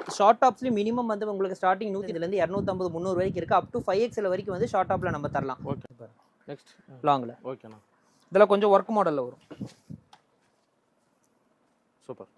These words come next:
Speaker 1: இதுல கட்டுக்கு மூணு பீஸ், நாலு பீஸ் சார். அதிகமா எதுவுமே வராது. இங்க பாருங்க, ஷிஃபான்.
Speaker 2: அப்படி செட் எடுத்துக்கலாம், நாலு பீஸ்.
Speaker 1: எல்லாமே கட்டுக்கு நாலு பீஸ், நாலு பீஸ் தான் வரும்.
Speaker 2: ஓகே.
Speaker 1: கடை வச்சிருக்கீங்கன்னா வாங்க, நிறைய அப்டேட்டட் வரும் பாரு. எலாஸ்டிக் மாடல்,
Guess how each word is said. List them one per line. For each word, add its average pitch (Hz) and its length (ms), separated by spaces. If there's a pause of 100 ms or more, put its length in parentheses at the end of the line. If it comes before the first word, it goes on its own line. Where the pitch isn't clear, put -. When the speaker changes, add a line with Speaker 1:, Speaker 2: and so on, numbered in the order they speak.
(140)
Speaker 1:
இதுல 214 160
கட்டுக்கு 220 340
மூணு 254 160
பீஸ், 240 160
நாலு 220 180
பீஸ் 214 160
சார். 208 140
அதிகமா 202 320
எதுவுமே 214 260
வராது. 160 280
இங்க 139 120
பாருங்க, 127 240
ஷிஃபான். 143 360 (1000)
Speaker 2:
அப்படி 165 180
செட் 170 160
எடுத்துக்கலாம், 180 240
நாலு 156 180
பீஸ். 147 180
Speaker 1:
எல்லாமே 269 440
கட்டுக்கு 220 320
நாலு 190 160
பீஸ், 190 160
நாலு 175 180
பீஸ் 170 160
தான் 190 120
வரும். 139 240
Speaker 2:
ஓகே. 123 120
Speaker 1:
கடை 214 220
வச்சிருக்கீங்கன்னா 220 640
வாங்க, 196 340
நிறைய 196 420
அப்டேட்டட் 185 340
வரும் 170 200
பாரு. 160 160
எலாஸ்டிக் 170 340
மாடல், 170 260